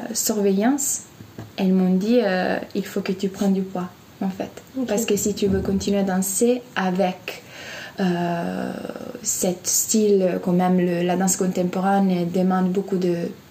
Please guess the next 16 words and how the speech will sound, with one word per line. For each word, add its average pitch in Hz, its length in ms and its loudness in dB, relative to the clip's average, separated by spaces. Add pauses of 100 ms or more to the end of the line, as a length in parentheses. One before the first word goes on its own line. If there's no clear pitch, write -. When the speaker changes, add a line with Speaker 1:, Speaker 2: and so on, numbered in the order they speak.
(120)
Speaker 1:
de 180 120 0
force - 560 -2
Speaker 2:
Ouais. 254 140 -2 (460)
Speaker 1:
aussi, 254 400 2 (480)
musculaire, 202 460 2 (100)
il 190 80 -2
faut 202 220 -2
que, 196 120 -8 (140)
euh, 180 400 2 (880)
tu, 170 300 -2 (200)
tu, 180 300 2
tu 208 120 0 (380)
manges 190 400 4
bien 214 380 2
et 180 340 4 (140)
prends 202 600 2